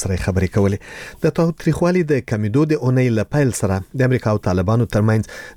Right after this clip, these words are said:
د سولې د موافقې د لاسلیک لپاره هیلې هم زیاتې شوې دي. طالبانو په یو بیان کې ویلي، له امریکا سره د سولې تر موافقې وروسته به د افغانستان له دولت سره به بین الافغاني خبرې پیل کړي. خو داسې ښکاري چې د دواړو خواوو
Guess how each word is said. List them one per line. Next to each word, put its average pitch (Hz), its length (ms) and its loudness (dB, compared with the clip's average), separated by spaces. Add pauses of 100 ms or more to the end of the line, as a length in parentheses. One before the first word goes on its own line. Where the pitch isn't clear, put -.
(120)
د 101 140 2
سولې 165 300 2
د 117 100 0
موافقې 101 520 -2
د 95 160 2
لاسلیک 131 460 0
لپاره 101 340 0
هیلې 127 240 4
هم 95 100 -2 (240)
زیاتې 107 300 0
شوې 110 240 2
دي. 107 60 -4 (600)
طالبانو 156 480 2
په 131 80 2
یو 117 240 2
بیان 131 240 2
کې 117 140 -2
ویلي، 135 240 4 (340)
له 120 100 0 (120)
امریکا 110 340 0
سره 110 240 2
د 98 180 2
سولې 147 240 2 (120)
تر 98 40 -2 (120)
موافقې 92 340 -2
وروسته 120 320 0
به 107 60 2 (340)
د 139 140 0
افغانستان 107 600 0
له 87 160 -2
دولت 123 340 2
سره 101 220 0
به 95 60 0 (240)
بین 98 180 2
الافغاني 95 460 0
خبرې 131 240 2 (120)
پیل 113 260 0
کړي. 123 160 0 (480)
خو - 80 -4 (100)
داسې - 140 -2 (100)
ښکاري 160 380 2
چې 139 80 0 (160)
د 98 180 -2
دواړو 127 280 2
خواوو 131 260 2